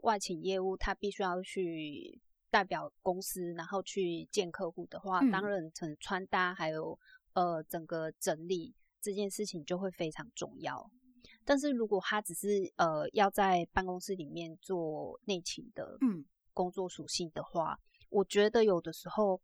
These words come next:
Speaker 1: 过度也不是一件好事。对。
Speaker 2: 所以算不需要一定说每一个面试的职位都一定是穿西装打领带，甚至是皮鞋这样整套，不一定。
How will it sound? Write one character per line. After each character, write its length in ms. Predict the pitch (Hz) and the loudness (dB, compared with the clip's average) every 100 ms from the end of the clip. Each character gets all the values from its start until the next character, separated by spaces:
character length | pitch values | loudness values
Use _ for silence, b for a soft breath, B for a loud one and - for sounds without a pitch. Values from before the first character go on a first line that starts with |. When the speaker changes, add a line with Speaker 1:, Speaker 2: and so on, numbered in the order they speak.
| - | 2
Speaker 1:
过 260 | 269 190 - | 4 4 2
度 300 | 226 180 - _ | 0 0 -2 _
也 120 | - 175 | -2 -2
不 160 | 165 | -4
是 180 | 165 202 | -8 -6
一 60 | 175 | -4
件 180 | 180 | -4
好 220 | 175 - - | -6 -10 -10
事。 420 | - - 165 - _ _ _ 175 _ _ _ _ _ _ _ | -10 -10 -12 -16 _ _ _ _ _ _ _ _ _ _ _
对。 240 | - - - - - | -8 -8 -10 -20 -8
Speaker 2:
所 140 | 254 | -4
以 60 | 208 | 0
算 380 | 233 214 190 - _ _ _ | 0 -2 -6 -16 _ _ _
不 100 | 269 | -2
需 160 | 254 240 | 0 2
要 140 | 240 | 2
一 80 | - | 2
定 200 | 220 220 | -2 -2
说 460 | 202 190 185 185 196 - | 0 0 0 -2 -4 -8
每 180 | 190 170 | -6 -4
一 140 | 190 | -4
个 380 | 208 185 185 - _ _ | -2 0 -2 -8 _ _
面 240 | - 233 214 | -2 0 2
试 120 | 220 | 2
的 100 | 185 | 0
职 180 | - 170 | 0 0
位 140 | 190 | 2
都 100 | 196 | 0
一 80 | 180 | -2
定 160 | 185 190 | -4 -6
是 220 | 190 175 | -6 -6
穿 240 | - 208 | -4 -6
西 180 | 214 220 | -6 -6
装 180 | 226 220 | -4 -6
打 200 | 180 175 | -4 -6
领 180 | 196 247 | -4 -4
带， 160 | 214 | -4
甚 200 | 190 254 | 0 0
至 100 | 240 | 0
是 160 | 247 262 | -2 4
皮 300 | - 185 202 | 4 4 0
鞋 320 | - 175 175 | -8 -6 -2
这 60 | 190 | -2
样 200 | 175 196 - _ | -2 -6 -12 _
整 240 | 202 156 - | -2 -2 -4
套， 260 | - 175 - | 0 0 -2
不 100 | 214 | -6
一 120 | - | -6
定。 160 | - | -12